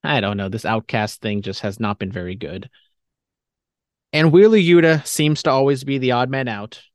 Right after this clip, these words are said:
But last year, if you remember, Bryan Danielson was the one to lose in Anarchy in the Arena. So they're not opposed to having a big name lose in one of these matches.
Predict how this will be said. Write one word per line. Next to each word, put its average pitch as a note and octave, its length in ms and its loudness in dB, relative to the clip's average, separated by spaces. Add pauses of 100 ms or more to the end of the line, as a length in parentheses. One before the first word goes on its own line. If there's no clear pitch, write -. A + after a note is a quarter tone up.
(120)
But C3+ 200 0
last C#3+ 380 0
year, D#3 100 2
if C#3+ 140 -6
you C3 80 -2
remember, C3+ 280 -4 (200)
Bryan A#2 200 -2
Danielson C3 600 -4
was G#2 180 -6
the G#2+ 80 -6
one G#2 180 -4
to G#2 80 -10
lose G2 440 -8 (400)
in A2 240 -8
Anarchy G#2+ 500 -8
in G2+ 160 -8
the G2+ 140 -8
Arena. G2+ 280 -10
So A2 200 -8
they're B2+ 100 -4
not F3+ 160 -2
opposed G#3 340 0
to D#3+ 60 -6
having D3 240 -2
a B2 40 -6
big C3+ 200 -4
name B2+ 220 -6
lose A#2+ 240 -6
in A2+ 80 -8
one A2 100 -6
of G2+ 60 -6
these G2 180 -10
matches. - 520 -14